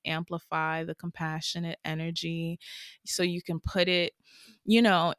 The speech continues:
in some water and, like, spray it, a few drops in water, spray it on yourself, a few drops in some water and drink it. Say affirmations.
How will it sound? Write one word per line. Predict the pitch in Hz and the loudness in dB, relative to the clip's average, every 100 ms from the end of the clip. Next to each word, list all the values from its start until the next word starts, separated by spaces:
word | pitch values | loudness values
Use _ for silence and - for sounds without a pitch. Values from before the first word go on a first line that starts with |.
| - | 0
in | 170 175 175 175 165 - | 2 4 4 0 -2 -4
some | - 175 165 160 | -2 0 0 0
water | 202 220 226 220 220 | 2 2 2 2 0
and, | 196 175 | -2 -2
like, | 160 165 | -4 -6
spray | - 190 196 208 | -6 0 2 2
it, | 208 - | 0 -2
a | 190 | -6
few | - 220 | -2 -2
drops | 196 180 185 | 0 0 0
in | 190 185 | -2 0
water, | 170 185 190 | 0 0 0
spray | 185 - 175 180 | -2 0 0 0
it | |
on | 185 185 | -2 -4
yourself, | 185 - 175 175 180 - - | -4 -2 -2 0 -2 -8 -18
a | |
few | - 202 | -8 -4
drops | 196 175 170 - | 0 0 -2 -4
in | |
some | 180 175 165 | -4 -4 -2
water | 160 170 165 | -2 -2 -4
and | 156 147 | -4 -6
drink | 185 190 196 | -4 -2 -2
it. | 196 - | -4 -4
Say | - 175 - | -6 -4 -2
affirmations. | 175 - 180 170 170 170 180 175 170 175 180 | -2 -2 -2 -2 -2 -2 -2 -2 -2 -4 -6